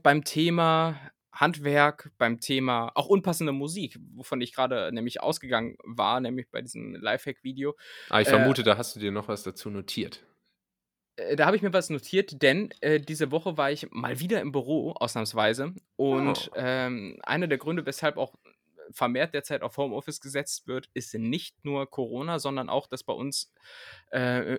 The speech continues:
Speaker 1: im Unternehmen momentan umfangreiche Bauarbeiten direkt neben unserer Bürotür stattfinden, weil's da einen Wasserschaden gab.
Speaker 2: Kann's eigentlich
Speaker 1: Ähm,
Speaker 2: sein, dass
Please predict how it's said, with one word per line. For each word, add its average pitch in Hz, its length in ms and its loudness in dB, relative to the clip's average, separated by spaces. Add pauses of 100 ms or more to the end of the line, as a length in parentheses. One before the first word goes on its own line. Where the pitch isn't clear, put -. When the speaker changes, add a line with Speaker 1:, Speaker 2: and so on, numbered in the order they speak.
Speaker 1:
im 127 140 -4
Unternehmen 131 580 2
momentan 123 560 2
umfangreiche 139 600 0
Bauarbeiten 110 640 4
direkt 139 320 0
neben 143 220 -4
unserer 131 240 -2
Bürotür 120 720 0
stattfinden, - 580 -4
weil's 120 140 0
da 117 60 2
einen 107 100 0
Wasserschaden 110 560 4
gab. 113 320 2 (100)
Speaker 2:
Kann's 113 240 -2
eigentlich 143 280 4
Speaker 1:
Ähm, 123 40 10
Speaker 2:
sein, 131 220 8
dass - 320 0